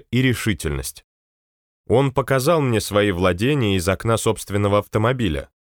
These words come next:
залы для развлечений, больницу, школу и двухэтажные кирпичные здания, в которых обитали пациенты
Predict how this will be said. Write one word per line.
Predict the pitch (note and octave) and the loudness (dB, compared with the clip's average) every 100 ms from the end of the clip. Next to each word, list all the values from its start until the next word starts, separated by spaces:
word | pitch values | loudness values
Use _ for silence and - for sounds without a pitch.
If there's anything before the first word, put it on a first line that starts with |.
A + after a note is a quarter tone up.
| _ E2+ | _ -4
залы | E2 A#2+ A2+ | 2 2 2
для | F#2 F#2 | 2 0
развлечений, | F2+ E2 D#2 D2 - F#2+ G#2+ B2+ B2+ - _ | 0 0 -2 -6 -4 -2 -2 -2 -4 -8 _
больницу, | F2 A#2 G2+ D#2+ F#2 A2+ - A#2+ - _ - | 0 0 2 -2 -2 -4 -6 -6 -8 _ -14
школу | - - F2+ G#2 C3 B2 _ _ | -12 -2 0 2 0 -4 _ _
и | A#2+ | -2
двухэтажные | A#2+ B2 G#2+ F2+ A2+ B2 B2+ A#2+ | 0 -2 -2 0 0 2 0 0
кирпичные | B2 A#2 B2+ A#2 A#2+ A#2+ G#2+ | -2 -2 -4 -4 -2 0 0
здания, | G#2+ C3+ F#2 D2+ | 2 2 2 -2
в | - | -2
которых | F2+ - F2 - | -4 0 -2 -2
обитали | D#2+ D#2+ F#2+ F2 | -4 -2 0 0
пациенты | D#2 D#2 - D2+ G#2 A#2+ C3 | -2 -6 -4 -2 -2 -2 -4